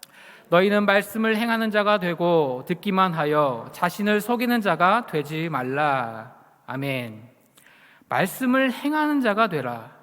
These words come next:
오늘 말씀의 핵심은 바로 여기에 있습니다. 말씀을 행하는 자가 되어야 한다라는 거죠.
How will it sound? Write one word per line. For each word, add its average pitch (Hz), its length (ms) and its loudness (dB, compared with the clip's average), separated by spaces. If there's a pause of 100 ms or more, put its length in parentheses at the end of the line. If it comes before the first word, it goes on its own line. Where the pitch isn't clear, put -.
(640)
오늘 254 240 0
말씀의 240 380 -2
핵심은 226 520 -6
바로 175 260 -12
여기에 143 380 -10
있습니다. 120 560 -16 (920)
말씀을 240 520 -4
행하는 277 460 -2
자가 190 320 -6
되어야 143 320 -8
한다라는 127 580 -10
거죠. 123 400 -20